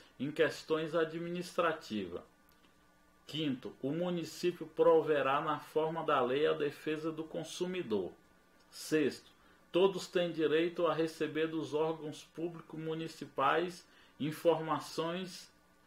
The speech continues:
de seu interesse particular ou interesse coletivo em geral, sob pena de responsabilidade, no prazo de até quinze dias. Ó, marquem isso, no prazo de até quinze dias.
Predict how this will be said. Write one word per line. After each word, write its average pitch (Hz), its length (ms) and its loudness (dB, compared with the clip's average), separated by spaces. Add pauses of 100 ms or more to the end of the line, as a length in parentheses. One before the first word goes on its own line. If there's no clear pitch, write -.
(200)
de 139 100 -6
seu 185 340 4
interesse 180 580 2
particular 170 920 2
ou 180 140 2
interesse 175 640 -2
coletivo 175 760 -2
em 185 100 -6
geral, 147 560 2 (260)
sob 151 420 0 (120)
pena 156 260 0
de 151 140 -4
responsabilidade, 147 1300 0 (320)
no 127 140 -2
prazo 147 520 4
de 135 160 0
até 151 480 2 (100)
quinze 214 400 -2
dias. 107 520 0
Ó, 117 160 4
marquem 147 640 -2
isso, 104 200 -8
no 107 120 -6
prazo 131 480 2
de 131 120 -2
até 143 480 2 (320)
quinze 208 400 0
dias. 104 600 -4